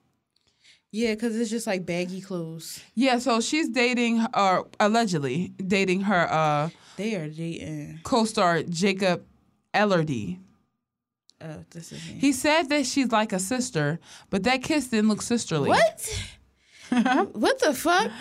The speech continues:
Speaker 2: No, 'cause this one kid
Speaker 1: Okay. Okay. So, it might be the camera. Like, he
Speaker 2: What about
Speaker 1: might
Speaker 2: this one here, though?
Speaker 1: Let me see.
Speaker 2: 'Cause this kiss, that's like a peck.
Speaker 1: No, 'cause he might have been going down to say something,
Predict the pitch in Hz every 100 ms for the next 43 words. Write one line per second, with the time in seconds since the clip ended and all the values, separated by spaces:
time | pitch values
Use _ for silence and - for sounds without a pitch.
0 | 285 311 277 220 233 196 208 254 294 349
1 | 269 294 330 311 415 254 180 - _ _
2 | _ _ 220 233 233 170 190 - _ _
3 | _ - - 285 220 190 190 - _ _
4 | - 233 269 330 370 311 240 - 277 240
5 | 180 78 208 - _ _ _ _ _ _
6 | _ _ - 233 226 202 208 269 269 254
7 | 254 269 202 220 226 175 143 120 156 240
8 | - - 202 190 214 208 202 _ _ _
9 | _ _ _ - 185 175 320 - - 208
10 | 175 208 247 208 156 - - 247 - -
11 | - - - - 247 294 269 262 262 320
12 | 277 294 262 254 208 - 185 202 233 240
13 | 233 233 226 214 247 262 294 285 294